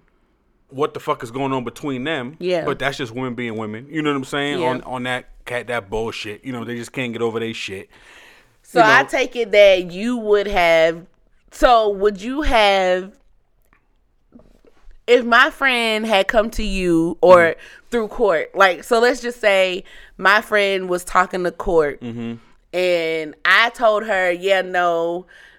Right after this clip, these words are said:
Speaker 2: Barry's not gonna do this, so don't ask." But then she talked to court, mentioned it to court, then court came and was like, "Oh, Sarah wanted to know if you could do a video for her or hook her up with the producer from Netflix.
Speaker 1: Mm-hmm.
Speaker 2: Um, yo, you can make that introduction,"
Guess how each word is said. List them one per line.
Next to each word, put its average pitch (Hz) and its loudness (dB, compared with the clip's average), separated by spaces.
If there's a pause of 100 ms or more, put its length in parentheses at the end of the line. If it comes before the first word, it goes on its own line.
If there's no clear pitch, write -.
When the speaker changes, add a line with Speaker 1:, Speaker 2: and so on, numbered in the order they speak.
Speaker 2:
Barry's 202 -2
not 196 0
gonna 180 0
do 175 -8
this, 151 -6
so 170 -2
don't 175 -2
ask." 160 -10
But 180 -8
then 185 -6
she 220 -12
talked 180 -4
to 170 -12
court, 240 2
mentioned 196 -6
it 165 -6
to 160 -12
court, 202 0
then 175 -2
court 196 -2
came 180 -6
and 165 -8
was 165 -2
like, 147 -4 (600)
"Oh, 247 4
Sarah 277 4
wanted 226 4
to 220 -4
know 202 6
if 190 0
you 202 -8
could 202 -2
do 185 2
a 175 0
video 180 0
for 165 -2
her 165 2
or 165 -2
hook 202 -4
her 196 4
up 180 2
with 175 -8
the 175 -8
producer 185 -4
from 170 -6
Netflix. 160 -2
Speaker 1:
Mm-hmm. 117 -8
Speaker 2:
Um, 170 0
yo, 208 8
you 180 -4
can 233 -2
make 202 2
that 196 6
introduction," 214 2